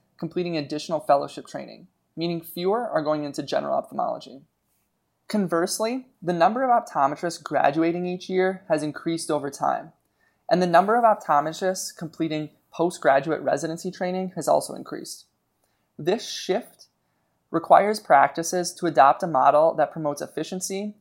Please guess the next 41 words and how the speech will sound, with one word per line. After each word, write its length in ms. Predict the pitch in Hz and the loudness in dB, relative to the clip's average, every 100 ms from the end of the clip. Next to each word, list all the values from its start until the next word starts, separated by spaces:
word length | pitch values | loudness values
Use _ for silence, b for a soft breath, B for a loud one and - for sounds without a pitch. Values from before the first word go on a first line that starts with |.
| - | -8
and 140 | 214 | -8
integrated 480 | - 180 208 233 208 | -6 -8 -4 -4 2
eye 140 | 143 147 | 2 2
care 180 | - | -4
models 380 | 156 135 131 135 | -2 0 0 -2
have 100 | 156 | -8
attempted 480 | 135 - 139 156 139 | -8 -6 -6 -6 -8
to 100 | 147 | -8
do 280 | 135 139 135 | -8 -6 -6
just 340 | 139 135 - | -6 -6 -2
that. 300 | 131 113 - _ _ _ _ _ _ _ _ _ _ _ | -2 -2 -4 _ _ _ _ _ _ _ _ _ _ _
Integrated 420 | 180 226 247 254 208 | -2 -2 -2 2 6
eye 160 | 147 | 6
care 180 | - 180 | 4 -4
models 360 | 139 127 135 143 | -2 -2 -2 -6
are 80 | |
shaped 320 | 139 156 165 170 | -8 -6 -6 -4
around 220 | 156 147 | -4 -4
the 40 | |
concept 600 | 139 143 135 139 156 156 | -6 -4 -4 0 -2 -2
of 120 | 147 135 | -6 -6
different 320 | 147 190 175 | -6 -6 0
doctors 600 | 143 147 147 143 - 254 | 2 2 -4 -10 -10 -8
working 280 | 151 151 185 | -6 -6 -6
together 560 | 185 180 135 139 135 139 _ - | -8 0 0 0 -6 -10 _ -12
for 60 | |
the 80 | 151 | -10
common 380 | - 147 147 151 | -2 2 2 0
good 160 | 147 | -6
of 80 | 135 | -8
the 40 | 135 | -10
patient. 440 | 143 139 - - _ _ _ _ _ _ | -12 -12 -12 -18 _ _ _ _ _ _
There 100 | 156 | 0
are 80 | 175 | 0
currently 480 | 175 196 202 208 220 - - | 0 -2 -2 -2 -8 -10 -2
four 480 | 175 165 180 196 196 | 2 4 4 0 -4
basic 420 | 160 156 165 151 - | -4 -2 -4 -8 -8
integrated 400 | 151 147 147 147 | -8 -6 -4 2
eye 140 | 147 | 2
care 200 | 143 147 | 2 -4
models. 460 | 143 - - 185 | -6 -6 -6 -12